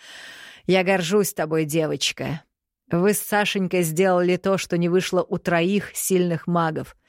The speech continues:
И, считай, спасли династию, да и все королевство». «Да ну, прямо спасли», — улыбнулась Соня. «Интересно, что было бы, не попади я в тело Сонии?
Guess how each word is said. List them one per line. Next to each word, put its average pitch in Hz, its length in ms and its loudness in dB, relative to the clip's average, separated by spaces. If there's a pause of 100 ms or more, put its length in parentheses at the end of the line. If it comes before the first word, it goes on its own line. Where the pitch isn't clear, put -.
(340)
И, 165 60 2
считай, 185 520 0 (180)
спасли 196 540 -2
династию, 180 840 -2 (260)
да 247 120 2
и 190 140 2
все 156 260 0
королевство». 151 840 -2 (920)
«Да 202 200 2
ну, 220 280 -2 (280)
прямо 226 380 -2
спасли», — 151 640 -2 (720)
улыбнулась 160 640 2
Соня. 147 460 -2 (1080)
«Интересно, 180 880 0 (360)
что - 320 0
было 226 300 2
бы, 156 140 0
не 160 100 0
попади 170 400 -2
я 185 160 2
в - 80 -18
тело 165 260 0
Сонии? 147 680 0